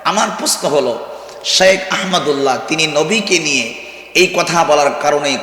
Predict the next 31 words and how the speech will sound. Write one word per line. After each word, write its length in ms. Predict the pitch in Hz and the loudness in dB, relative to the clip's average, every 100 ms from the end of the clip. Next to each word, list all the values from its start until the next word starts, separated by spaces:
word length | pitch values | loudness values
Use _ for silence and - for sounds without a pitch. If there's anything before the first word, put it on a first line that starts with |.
| - | -4
কত 200 | 170 233 | 0 2
বছর 280 | 208 - | 2 2
বয়সে 420 | 170 147 147 147 143 | 0 0 0 0 2
আল্লাহর 340 | 143 139 139 | 2 2 2
নবী 300 | 131 127 127 110 - - - - - - - - - | 0 -2 -4 -4 -12 -14 -16 -18 -20 -20 -20 -18 0
নবুয়তি 460 | 160 196 233 226 196 | 2 4 2 2 0
পেয়েছেন 440 | 175 143 - 135 117 - - - 151 | 2 2 0 -2 -4 -12 -16 -6 0
না 80 | |
সৃষ্টির 400 | 156 240 214 - | 2 4 4 4
শুরু 320 | 196 - 208 240 | 4 4 4 4
থেকে 180 | 220 185 | 2 0
পেয়েছেন, 500 | - 147 135 143 120 - - - - | 2 2 2 0 -2 -6 -14 -16 -2
এই 140 | 165 180 | 2 2
বিষয়ে 340 | 170 - 196 | 2 4 4
যদি 260 | 185 180 151 | 2 -2 -4
উনি 320 | - 185 196 151 | -4 -2 -2 -2
ভুল 160 | 139 160 | -4 -2
স্বীকার 360 | - 135 147 | -2 0 -2
করেন, 600 | 127 - 143 156 156 110 - - - | -2 0 4 4 4 0 -6 -10 -6
এটা 200 | 165 170 | -4 -2
যদি 220 | 170 165 147 | -2 -2 -4
ওনাকে 340 | 175 220 226 | 0 0 2
ভুল 160 | 208 190 | 2 0
স্বীকার 320 | - 160 151 | -2 0 0
করতে 360 | 131 156 - 143 | 0 -4 -2 2
হয়, 240 | 139 131 107 - - - - | 4 4 0 -6 -8 -10 -4
তাহলে 260 | 165 202 196 | 0 2 4
মুফতি 320 | 220 202 247 | 2 0 -2
গিয়াসউদ্দিন 640 | 175 208 240 202 226 214 | 0 2 4 2 0 0
আর 60 | 196 185 | 0 2
তাহিরি 460 | 180 165 160 139 | 2 2 0 -4